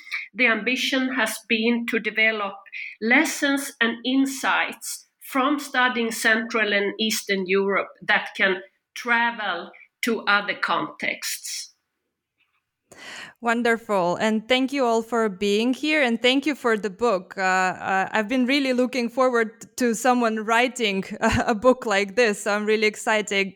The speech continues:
Speaker 2: excited about having this conversation with you today. Uh, w-, well, then my next question is, how did you, uh, come up with the idea of writing such a book? And,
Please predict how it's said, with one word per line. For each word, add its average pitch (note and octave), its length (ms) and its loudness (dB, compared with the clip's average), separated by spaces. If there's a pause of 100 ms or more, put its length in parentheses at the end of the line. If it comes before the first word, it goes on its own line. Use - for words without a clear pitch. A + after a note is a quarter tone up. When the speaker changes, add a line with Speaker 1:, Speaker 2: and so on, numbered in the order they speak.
(120)
Speaker 2:
excited A3 480 0
about G3 240 0
having B3 300 2
this G3 180 0
conversation G3 640 0
with F#3 140 -2
you F3+ 140 2
today. F3 420 0 (640)
Uh, G#3+ 440 2
w-, A#3+ 360 0 (220)
well, C4 180 0
then C#4+ 420 0
my C4+ 160 4
next C#4 360 0
question C4 540 0
is, A3+ 300 0
how B3 240 2
did A3 280 -6
you, A#3+ 520 0 (520)
uh, A3 200 2
come B3 220 -4
up D#4 200 -2
with G3 160 -2
the G3 120 2
idea F3 680 0
of F#3+ 340 -2
writing F#3+ 480 -2
such D#3 300 -4
a F3 40 0
book? D3 380 -4
And, F3+ 280 2